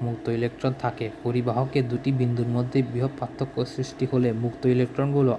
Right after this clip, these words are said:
আন্ত-, আণবিক স্থানের মধ্যে দিয়ে চলার সময় অণু পরমাণুর সাথে সংঘর্ষে লিপ্ত হয়, ফলে পরমাণুর মধ্যে রোধ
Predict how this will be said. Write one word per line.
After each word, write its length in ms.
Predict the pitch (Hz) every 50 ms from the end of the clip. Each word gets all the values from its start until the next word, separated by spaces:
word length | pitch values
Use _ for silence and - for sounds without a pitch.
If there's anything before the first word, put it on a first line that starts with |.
| - -
আন্ত-, 320 | 123 120 123 120 - 131
আণবিক 540 | 123 120 120 123 123 120 120 123 113 120 117
স্থানের 320 | - - - 131 139 139
মধ্যে 300 | 131 127 123 120 123 135
দিয়ে 220 | 131 139 135 131 123 -
চলার 220 | 123 117 117 120
সময় 320 | 117 - - 135 135 131 - -
অণু 280 | - 127 127 127 123 120 - - - - - - - - - -
পরমাণুর 440 | 123 123 127 127 123 123 123 123 117
সাথে 200 | - 135 135 135
সংঘর্ষে 520 | 135 - 135 135 131 123 123 - - 139
লিপ্ত 280 | 131 123 113 - - 120
হয়, 240 | 110 120 120 113 110 -
ফলে 180 | - 131 139 139 139
পরমাণুর 400 | 127 123 123 123 123 123 123 123
মধ্যে 260 | 123 127 131 139 139
রোধ 200 | 131 127 131 131